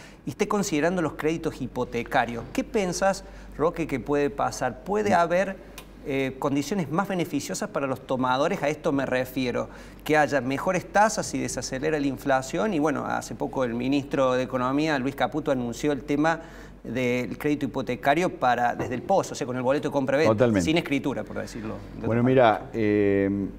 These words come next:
Speaker 2: estamos viendo y estamos recibiendo permanentemente visitas de la banca privada, ya sea bancos oficiales, hablemos de Bancor, que ha sido un instrumento y un banco que ha sido muy activo, eh, y ha sido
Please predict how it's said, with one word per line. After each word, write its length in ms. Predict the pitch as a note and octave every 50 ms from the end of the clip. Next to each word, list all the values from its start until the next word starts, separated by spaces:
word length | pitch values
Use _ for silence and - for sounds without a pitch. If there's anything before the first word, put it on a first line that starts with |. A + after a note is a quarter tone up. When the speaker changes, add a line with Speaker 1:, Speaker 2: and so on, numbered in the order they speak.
| - - -
Speaker 2:
estamos 360 | G#2 - - C#3+ D#3 E3 D#3+
viendo 380 | C#3+ D3 D3 D3+ D#3+ F3 F#3
y 80 | E3+ C#3+
estamos 340 | A#2 - - C3+ C#3+ C#3+ C3
recibiendo 520 | B2 A2 - - A2 A2+ B2 C3+ C#3 B2+
permanentemente 680 | G#2+ G#2+ G#2 G#2+ A2+ A#2+ A#2 B2 A2+ A2+ A#2 B2 B2+ C#3
visitas 540 | A#2 G#2+ G2 - - A#2 G2+ - B2 A#2+ A2+
de 120 | G2 G2
la 80 | F#2+ F#2
banca 260 | G2 G#2 G#2+ G#2 A#2
privada, 600 | G#2 G2 F#2+ F#2+ G2 G#2+ A#2 C3+ D#3 F3+ G#3+ - - - - - - - - - -
ya 100 | A2+ G#2+
sea 160 | - - G#2+
bancos 380 | G#2 A#2 A#2+ B2 B2 - A#2
oficiales, 720 | A2 F#2 - G2 F2+ - B2 B2 C3 C#3 E3 F#3 G3 - - - - -
hablemos 360 | F#2 G2 G#2 G#2+ A2 A2 G#2
de 60 | G#2
Bancor, 440 | G2+ G#2+ G#2+ G#2+ G2+ - D3 E3+ E3+
que 100 | - A#2
ha 40 | G#2
sido 220 | - - A2+ G#2+
un 100 | G#2+ G#2+
instrumento 500 | G#2+ G2 G2 G#2 G2+ G#2+ A2 A#2 A2 A2+
y 100 | G#2+ G#2
un 120 | G#2 G#2
banco 300 | G2+ A2 A2 A2+ B2 A#2+
que 80 | G2 G#2
ha 40 | G2
sido 200 | - - G#2 G2+
muy 220 | G#2 A2 A#2 B2
activo, 540 | A2+ G#2 F2+ - - B2 C3 D3 D#3+ E3+ F#3 - - - - - - - - - - -
eh, 480 | - G2+ G2 F#2+ F#2+ F#2+ F#2+ F#2+ F#2 F#2+
y 60 | G2+
ha 80 | G#2+ G#2
sido 320 | - - A2+ A2+ G#2+ F#2+